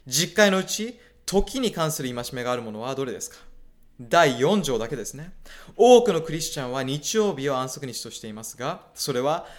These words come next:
反キリスト勢力がキリストの教会に偽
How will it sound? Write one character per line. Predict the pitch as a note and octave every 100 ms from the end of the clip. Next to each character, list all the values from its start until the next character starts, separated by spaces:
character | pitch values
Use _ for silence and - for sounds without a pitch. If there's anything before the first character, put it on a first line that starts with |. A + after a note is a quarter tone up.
| -
反 | - A3+ A3+
キ | G3+ F3
リ | E3
ス |
ト | E3
勢 | D#3 E3
力 | C#3 A#2+
が |
キ | A#2+ D3+
リ | E3+
ス |
ト | -
の | E3
教 | D#3+ D#3+
会 | D#3 D#3+ D3+
に | F3+ -
偽 | D#3